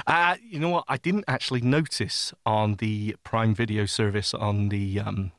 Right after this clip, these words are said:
on the Fire T V stick. Um, so, yeah, I, I can't say. I, it sounded fine to me with audio description on as well.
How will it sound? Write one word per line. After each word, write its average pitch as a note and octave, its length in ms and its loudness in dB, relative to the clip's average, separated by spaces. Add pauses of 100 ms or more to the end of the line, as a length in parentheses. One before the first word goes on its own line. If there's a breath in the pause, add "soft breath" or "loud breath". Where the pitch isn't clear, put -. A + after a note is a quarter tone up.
(100)
on A2 100 4
the G#2+ 80 4
Fire G#2 240 0
T - 160 -4
V G#2 140 -2
stick. - 500 -6
Um, A2 580 2
so, B2+ 220 2
yeah, B2+ 240 0
I, A2+ 240 0
I - 140 -12
can't C3+ 280 -2
say. A2+ 320 -2 (540 loud breath)
I, C3+ 200 0
it D#3 160 2
sounded F3 360 2
fine D3+ 320 2
to - 140 -4
me A2 160 -2
with A2+ 180 -4
audio A#2 300 -2
description G#2+ 640 -2
on A2 340 2
as A2 200 -2
well. A2 420 0